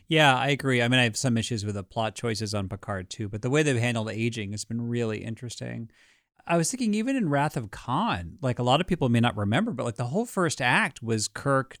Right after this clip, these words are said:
having this kind of midlife crisis around getting towards the end of his career to some extent.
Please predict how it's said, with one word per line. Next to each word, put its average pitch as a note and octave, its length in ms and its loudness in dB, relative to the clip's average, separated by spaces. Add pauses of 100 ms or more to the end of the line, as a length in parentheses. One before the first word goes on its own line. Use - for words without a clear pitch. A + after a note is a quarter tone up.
(140)
having B2+ 280 2
this B2 140 0
kind A#2 180 0
of A2+ 60 4
midlife B2 400 4
crisis - 580 0
around G#2+ 540 0 (180)
getting A#2+ 240 6
towards A#2 440 0
the A2+ 140 0
end A#2+ 240 4
of A#2 120 0
his A#2 480 -2
career C3 520 0
to F#2+ 120 -6
some F2 240 -6
extent. F2+ 460 -8